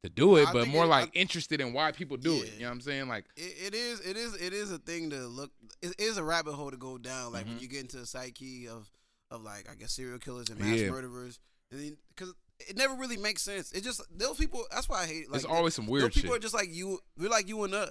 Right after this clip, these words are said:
Speaker 2: They're
Speaker 1: They
Speaker 2: like
Speaker 1: just
Speaker 2: you and
Speaker 1: act
Speaker 2: me.
Speaker 1: like they
Speaker 2: They just
Speaker 1: couldn't
Speaker 2: read,
Speaker 1: handle
Speaker 2: like,
Speaker 1: it. Yeah.
Speaker 2: Socrates books, nigga. You know what I'm
Speaker 1: Yeah.
Speaker 2: saying?
Speaker 1: And they
Speaker 2: Like,
Speaker 1: just
Speaker 2: you
Speaker 1: act
Speaker 2: know,
Speaker 1: like
Speaker 2: there's all, you know that nigga that
Speaker 1: Yeah.
Speaker 2: be like, "Oh, my brother, do you understand that microphone
Speaker 1: Yeah, they
Speaker 2: started
Speaker 1: read
Speaker 2: in
Speaker 1: Natural
Speaker 2: Africa?"
Speaker 1: Selection
Speaker 2: See,
Speaker 1: from
Speaker 2: the,
Speaker 1: Darwin
Speaker 2: the
Speaker 1: or
Speaker 2: three
Speaker 1: some
Speaker 2: letters
Speaker 1: shit.
Speaker 2: M I C. I'm like, "All right, my nigga." Like,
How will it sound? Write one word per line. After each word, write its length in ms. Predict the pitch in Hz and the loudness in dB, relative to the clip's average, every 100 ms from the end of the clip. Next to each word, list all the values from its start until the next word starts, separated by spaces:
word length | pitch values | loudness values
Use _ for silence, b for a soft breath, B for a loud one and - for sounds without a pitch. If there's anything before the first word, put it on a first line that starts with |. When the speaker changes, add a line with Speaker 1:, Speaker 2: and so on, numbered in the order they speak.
| - | -2
Speaker 2:
They're 80 | 117 | 2
Speaker 1:
They 20 | |
Speaker 2:
like 80 | 127 | 4
Speaker 1:
just 100 | 139 | 6
Speaker 2:
you 40 | 131 | 8
and 60 | |
Speaker 1:
act 80 | 139 | 8
Speaker 2:
me. 40 | 139 | 8
Speaker 1:
like 60 | 131 | 8
they 20 | |
Speaker 2:
They 80 | 135 | 6
just 80 | |
Speaker 1:
couldn't 160 | 143 127 117 | 6 4 8
Speaker 2:
read, 40 | |
Speaker 1:
handle 200 | 143 127 | 8 8
Speaker 2:
like, 180 | 98 90 - | 6 6 4
Speaker 1:
it. 40 | |
Yeah. 280 | 120 113 95 123 - | 6 6 4 -2 -2
Speaker 2:
Socrates 520 | 202 208 208 202 175 | 0 0 0 -2 0
books, 240 | 175 151 | 0 0
nigga. 260 | 165 160 170 | -2 -2 0
You 80 | 190 | 2
know 60 | |
what 40 | 196 | 4
I'm 40 | |
Speaker 1:
Yeah. 60 | 208 | 4
Speaker 2:
saying? 180 | 175 - | 2 0
Speaker 1:
And 40 | 190 | 2
they 40 | |
Speaker 2:
Like, 140 | 156 | 4
Speaker 1:
just 60 | 139 139 | 4 8
Speaker 2:
you 40 | |
Speaker 1:
act 60 | 147 | 8
Speaker 2:
know, 40 | |
Speaker 1:
like 140 | 143 139 | 10 6
Speaker 2:
there's 100 | 240 | 4
all, 120 | 247 269 | 0 0
you 100 | 330 | 4
know 120 | 277 | 6
that 200 | 208 208 | 4 2
nigga 200 | 220 143 | 2 6
that 140 | - | 6
Speaker 1:
Yeah. 60 | 101 | 6
Speaker 2:
be 60 | |
like, 340 | - 147 123 113 B B B - 98 | 2 0 -4 -8 B B B -2 -2
"Oh, 20 | |
my 140 | 113 | -4
brother, 240 | 123 139 120 | -2 -4 -4
do 80 | 151 | -4
you 120 | 214 | 0
understand 400 | 175 147 180 156 | 0 0 -2 0
that 120 | 143 | 0
microphone 420 | 147 160 151 - | -2 -4 0 2
Speaker 1:
Yeah, 60 | 160 | 4
they 60 | 135 | 6
Speaker 2:
started 180 | 139 | 6
Speaker 1:
read 60 | 135 | 6
Speaker 2:
in 140 | 120 | 6
Speaker 1:
Natural 320 | 131 139 - 127 | 6 6 6 4
Speaker 2:
Africa?" 80 | |
Speaker 1:
Selection 480 | - 123 123 - 107 | 6 6 6 4 0
Speaker 2:
See, 120 | 92 110 | 2 0
Speaker 1:
from 80 | 98 | 8
Speaker 2:
the, 40 | |
Speaker 1:
Darwin 320 | 123 123 117 | 12 12 12
Speaker 2:
the 60 | 101 | 10
Speaker 1:
or 160 | 90 | 8
Speaker 2:
three 0 | |
Speaker 1:
some 160 | 90 - | 6 6
Speaker 2:
letters 80 | - | 8
Speaker 1:
shit. 160 | 156 - | 10 10
Speaker 2:
M 100 | 196 | 8
I 160 | 196 | 8
C. 420 | 190 262 214 131 127 | 8 6 4 -2 -4
I'm 100 | 147 | -8
like, 240 | 123 107 - | -8 -6 -6
"All 60 | |
right, 200 | 110 101 | -4 -4
my 100 | 92 90 | -6 -10
nigga." 300 | - - - | -10 -12 -12
Like, 280 | - - | -12 -14